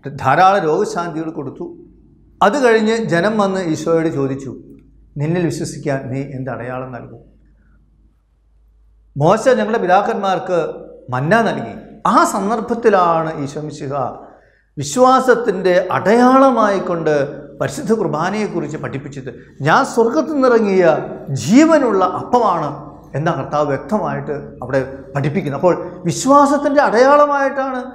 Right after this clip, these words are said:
ഈശോ മിശിഹ പരിശുദ്ധ കുർബാനയെ നൽകിയിട്ടുള്ളത് തന്നെ. അതുപോലെ വിശുദ്ധ ജോൺ പോൾ രണ്ടാമൻ മാർപ്പാപ്പയുടെ ഈ സഭയും പരിശുദ്ധ കുർബാനയും എന്ന ചാക്രി ലേഖനത്തിൻ്റെ ഒന്നാമത്തെ അധ്യായത്തിലേക്ക് നമ്മൾ വരുമ്പോൾ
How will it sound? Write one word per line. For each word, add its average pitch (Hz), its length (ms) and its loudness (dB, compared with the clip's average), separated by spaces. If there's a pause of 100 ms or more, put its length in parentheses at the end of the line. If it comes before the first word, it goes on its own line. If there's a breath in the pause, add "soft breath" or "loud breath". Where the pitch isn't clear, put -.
(180)
ഈശോ 254 240 -2
മിശിഹ 247 260 2
പരിശുദ്ധ 226 320 -2
കുർബാനയെ 226 480 2 (300)
നൽകിയിട്ടുള്ളത് 233 680 2
തന്നെ. 214 180 2 (680)
അതുപോലെ 180 340 4 (380)
വിശുദ്ധ 247 260 0 (100)
ജോൺ 208 200 4
പോൾ 262 120 4
രണ്ടാമൻ 247 320 0
മാർപ്പാപ്പയുടെ 220 640 2 (500 loud breath)
ഈ 180 80 4 (200)
സഭയും 254 360 4
പരിശുദ്ധ 226 360 2
കുർബാനയും 202 640 2
എന്ന 175 140 -2 (100)
ചാക്രി 165 380 0
ലേഖനത്തിൻ്റെ 180 540 -2 (540 loud breath)
ഒന്നാമത്തെ 277 600 4
അധ്യായത്തിലേക്ക് 208 680 -2 (140)
നമ്മൾ 165 320 -6
വരുമ്പോൾ 135 320 -6